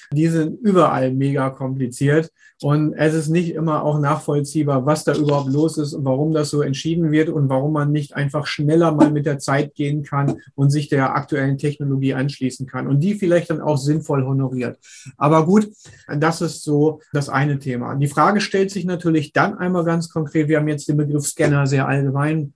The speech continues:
genommen. Wir können aber jetzt mal so eine Brücke schlagen und da gibt's so das Thema, muss es denn dann Intraoral-Scanner sein oder wie wär's denn mit einem Modellscanner, dass ich zumindest mal die, die Modellschränke loswerde?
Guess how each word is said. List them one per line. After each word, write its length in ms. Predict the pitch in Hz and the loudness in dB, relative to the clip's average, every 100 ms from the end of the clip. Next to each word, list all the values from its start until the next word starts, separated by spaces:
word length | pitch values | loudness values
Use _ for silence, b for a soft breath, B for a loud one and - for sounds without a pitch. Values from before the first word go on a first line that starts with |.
| _ | _
genommen. 440 | 120 117 - - B B B B | -6 -6 -6 -10 B B B B
Wir 80 | 143 | 2
können 220 | 190 202 | 2 2
aber 180 | 190 175 | 2 2
jetzt 160 | 170 | 2
mal 100 | 170 | 2
so 80 | 165 | 4
eine 120 | 160 | 2
Brücke 320 | 147 180 180 | 4 2 2
schlagen 420 | 143 131 117 - 117 | -4 -6 -6 -8 -2
und 140 | 139 | 2
da 100 | 151 | 4
gibt's 320 | 156 170 - | 4 0 -2
so 140 | 165 156 | 0 2
das 220 | 156 - | 2 2
Thema, 580 | 170 165 156 165 - _ _ _ | 0 2 2 0 -4 _ _ _
muss 280 | 147 160 180 | 4 4 4
es 140 | 196 | 0
denn 220 | 180 160 151 | 0 0 0
dann 360 | 151 147 - _ | -2 -4 -8 _
Intraoral-Scanner 1500 | 170 185 - 170 170 175 165 160 170 175 - 175 165 165 165 | 4 4 2 0 0 2 0 2 2 0 -2 -2 0 0 -2
sein 540 | 160 160 165 175 - - | -2 -2 -2 -2 -4 2
oder 440 | 160 156 151 147 | 4 6 4 4
wie 200 | 143 139 | 0 0
wär's 280 | 143 147 - | 0 -2 -4
denn 300 | 143 139 151 | -6 -6 -2
mit 260 | 139 139 139 | -2 -2 -2
einem 260 | 131 135 | 0 0
Modellscanner, 1160 | 131 131 120 143 175 175 - 165 165 165 165 - | 0 0 2 4 4 0 0 2 2 0 -2 -4
dass 200 | 135 131 | -4 -4
ich 120 | 143 | -6
zumindest 480 | - 139 139 135 - | 0 2 2 0 -4
mal 240 | 131 131 | -2 -2
die, 280 | 127 131 127 b b b _ | 0 -2 -4 b b b _
die 80 | 139 | 4
Modellschränke 880 | 135 135 147 170 - 165 165 165 156 | 4 4 4 4 2 2 2 2 0
loswerde? 920 | 151 156 151 - 147 147 143 147 | 2 0 0 0 2 2 0 -2